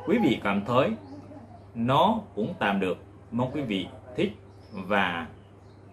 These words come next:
bình luận, thậm chí cũng phải chia sẻ và đăng ký kênh Nguồn Sông Núi Rừng Cao Nguyên, tức là trong tiếng Việt, còn trong tiếng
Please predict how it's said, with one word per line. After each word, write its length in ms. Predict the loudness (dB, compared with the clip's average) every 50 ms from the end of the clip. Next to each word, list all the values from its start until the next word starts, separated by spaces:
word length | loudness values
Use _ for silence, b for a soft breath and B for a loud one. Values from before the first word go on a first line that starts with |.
| -20 -14 -4
bình 240 | 0 2 4 4 6
luận, 180 | 6 4 4 2 -4 -12 -18 -18 -18 -18 -16 -6
thậm 280 | -4 -2 -2 -2 -2 -6 -10 -6
chí 380 | 0 2 2 2 2 0 -2 -4 -6 -10 -18 -20 -20 -18 -18 -16 -16 -16 -16 -16 -16 -14 -14 -10 -2
cũng 240 | 0 2 2 2 0
phải 200 | -2 -2 -2 -2
chia 220 | 0 0 0 0 0
sẻ 420 | 0 0 0 0 2 0 0 -4 -6 -10 -14 -20 -20 -18 -8 -2
và 360 | 0 2 2 2 2 -2 -4 -2
đăng 180 | -2 -2 -2 -2
ký 100 | -4 -4
kênh 260 | 2 4 4 4 2 0 -4 -8 -14 -20 -20 -20 -20 -20 -20 -20 -18 -20 -20 -20 -20 -20 -20 -20 -20 -20 -20 -20 -20 -20 -20 -12 -6
Nguồn 460 | 0 4 6 8 8 8 8 6 2
Sông 340 | 0 2 4 4 4 4 4
Núi 180 | 2 2 2 2
Rừng 280 | 2 2 0 0 -2 -6 -12 -18 -20 -20 -20 -20 -20 -20 -20 -20 -20 -20 -20 -20 -20 -10 0
Cao 200 | 2 4 4 6
Nguyên, 280 | 6 6 6 6 4 2 -4 -8 -14 -20 -20 -20 -20 -20 -20 -20 -16 -2 0
tức 320 | 0 0 0 -4 -6 -2
là 340 | 0 2 2 2 0 -2 -2 0
trong 200 | 0 0 0 0
tiếng 200 | -2 -2 0 2
Việt, 220 | 2 2 2 0 -4 -18 -6 0
còn 380 | 2 4 4 4 2 0 -2 -6 -10 -16 -18 -20 -20 -20 -20 -20 -20 -20 -20 -16 -4 0
trong 280 | 2 2 2 2 0 0 0
tiếng 240 | 0 2 4 2